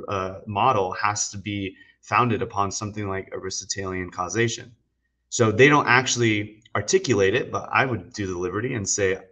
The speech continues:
"Yeah, I'm gonna articulate it like this. It's formal sourcehood, not efficient." So I think that solves it. We can still be, uh, um, e-, e-, uh, formal sources and not efficient. With regards to accountability,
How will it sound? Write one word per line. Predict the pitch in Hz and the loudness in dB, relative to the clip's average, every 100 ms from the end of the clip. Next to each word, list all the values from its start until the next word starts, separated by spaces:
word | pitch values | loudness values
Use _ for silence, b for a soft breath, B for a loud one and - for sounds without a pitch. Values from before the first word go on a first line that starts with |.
| _ | _
"Yeah, | - 120 107 | -2 2 2
I'm | 120 | 2
gonna | 113 | 2
articulate | 107 - 120 113 107 | 0 -2 -4 -2 -4
it | 107 | -2
like | 104 | -4
this. | 113 123 - | -2 -2 -2
It's | - - | -8 -12
formal | - 110 110 104 | -8 -4 -4 -4
sourcehood, | - 120 107 95 87 | -6 -6 -4 -6 -6
not | 95 87 | -8 -8
efficient." | 92 104 95 - - _ _ _ _ - | -12 -10 -10 -12 -20 _ _ _ _ -6
So | 113 | -4
I | |
think | 107 123 123 | 0 0 2
that | 113 | 0
solves | - 113 98 95 104 | 0 0 0 0 -2
it. | 95 | -6
We | 90 | -6
can | 95 98 | -8 -4
still | - 101 | -2 -2
be, | 95 95 92 92 92 _ _ _ _ _ | -2 -4 -6 -6 -10 _ _ _ _ _
uh, | - 92 90 90 - | -4 -2 -2 -4 -8
um, | 101 92 90 87 85 - _ - - - | -4 -4 -4 -6 -10 -14 _ -4 -4 -4
e-, | 95 92 98 | -6 -6 -8
e-, | - | -8
uh, | 104 | -8
formal | - - 110 104 98 95 - | -6 -2 -2 0 -2 -2 -6
sources | - - 101 - 95 | -6 -2 0 0 -4
and | 92 | -4
not | 90 | -4
efficient. | 92 - 117 - 87 - | -6 -2 -2 0 -4 -8
With | 107 117 | -6 -2
regards | 123 131 127 | 2 2 2
to | 113 | -2
accountability, | - 117 95 101 117 147 135 | 0 0 0 -2 -2 -2 -6